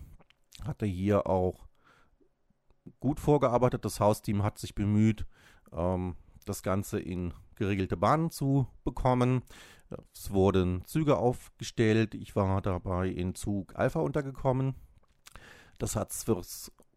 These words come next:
Storyline und auch fürs Rollenspiel einfacher gemacht, A, die Spieler zu koordinieren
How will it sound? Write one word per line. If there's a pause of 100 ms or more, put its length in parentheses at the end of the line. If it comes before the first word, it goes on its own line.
(120)
Storyline
und
auch
fürs
Rollenspiel
einfacher
gemacht,
A,
die
Spieler
zu
koordinieren